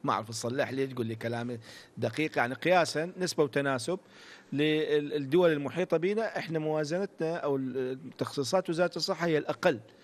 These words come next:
قياسًا للكويت، وقياسًا للأردن، وقياسًا لإيران،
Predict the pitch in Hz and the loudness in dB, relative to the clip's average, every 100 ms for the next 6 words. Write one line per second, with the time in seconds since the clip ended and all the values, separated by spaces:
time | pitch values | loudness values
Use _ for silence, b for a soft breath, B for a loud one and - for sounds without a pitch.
0 | B B - 139 139 143 135 131 170 156 | B B 0 2 2 0 0 2 4 4
1 | 113 120 113 139 147 147 135 147 196 165 | 2 -6 -2 2 2 0 -2 0 0 0
2 | 120 117 120 - 147 175 185 214 220 - | 2 0 -2 0 4 4 4 -2 -4 -8
3 | 139 147 113 98 117 | -4 0 0 -2 -8